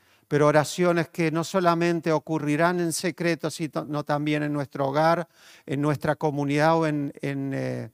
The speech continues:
la comunión unos con otros, en las reuniones de oración.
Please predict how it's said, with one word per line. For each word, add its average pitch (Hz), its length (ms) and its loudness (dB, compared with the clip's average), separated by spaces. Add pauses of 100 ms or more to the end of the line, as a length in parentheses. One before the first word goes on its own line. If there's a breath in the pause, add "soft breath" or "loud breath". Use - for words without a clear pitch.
(140 soft breath)
la 151 160 2
comunión 151 540 0
unos 170 220 -2
con 165 180 -2
otros, 165 560 -4 (340 soft breath)
en 143 160 -2
las 135 160 4
reuniones 160 640 2
de 160 80 -2
oración. 135 640 -6